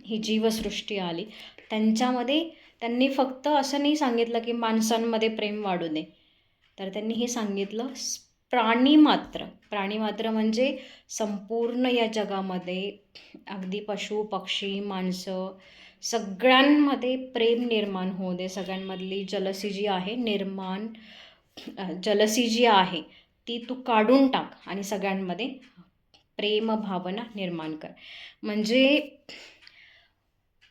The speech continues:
आपण खूप काहीतरी मोठं काम केलं आणि त्याचं कोणीतरी प्रशंसा करावी असं तर प्रत्येकाला वाटतं, पण निस्वार्थीपणे जगासाठी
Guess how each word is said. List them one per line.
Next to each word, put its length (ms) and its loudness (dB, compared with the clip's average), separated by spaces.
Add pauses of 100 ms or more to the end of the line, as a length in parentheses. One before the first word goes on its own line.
(100)
आपण 640 2 (240)
खूप 300 -6
काहीतरी 440 0
मोठं 360 -4
काम 280 0
केलं 260 0
आणि 240 -2
त्याचं 600 -2
कोणीतरी 460 -4
प्रशंसा 580 -4
करावी 360 -2
असं 220 -4
तर 120 -2
प्रत्येकाला 600 -6
वाटतं, 360 -6 (840)
पण 320 -4
निस्वार्थीपणे 1040 0 (120)
जगासाठी 760 0